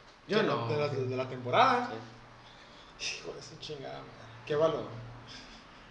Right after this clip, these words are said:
Speaker 2: Pues
Speaker 3: Oye,
Speaker 2: ustedes
Speaker 3: ¿y
Speaker 2: nunca
Speaker 3: qué onda? ¿Cómo te fue
Speaker 2: piensan
Speaker 3: allá?
Speaker 1: Sí, güey. Sí, pero bueno, yo la temporada pasada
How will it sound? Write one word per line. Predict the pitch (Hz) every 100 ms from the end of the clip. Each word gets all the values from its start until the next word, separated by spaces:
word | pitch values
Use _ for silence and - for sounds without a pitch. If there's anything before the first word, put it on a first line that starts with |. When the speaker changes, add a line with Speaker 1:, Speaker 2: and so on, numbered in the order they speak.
| - - - - - -
Speaker 2:
Pues | 160
Speaker 3:
Oye, | 185
Speaker 2:
ustedes | 180 220
Speaker 3:
¿y | 233
Speaker 2:
nunca | 220
Speaker 3:
qué | 233
onda? | 233
¿Cómo | 220 247
te |
fue | 226
Speaker 2:
piensan | 254 247 -
Speaker 3:
allá? | - - - - - - - - - -
Speaker 1:
Sí, | - 131 165
güey. | 180 190 196 196 - - - - - -
Sí, | 127 143 -
pero | 170 170
bueno, | 170 185 147 - 139
yo | 175
la | 247 254
temporada | 214 170 160 196 233
pasada | 190 151 - 180 214 233 247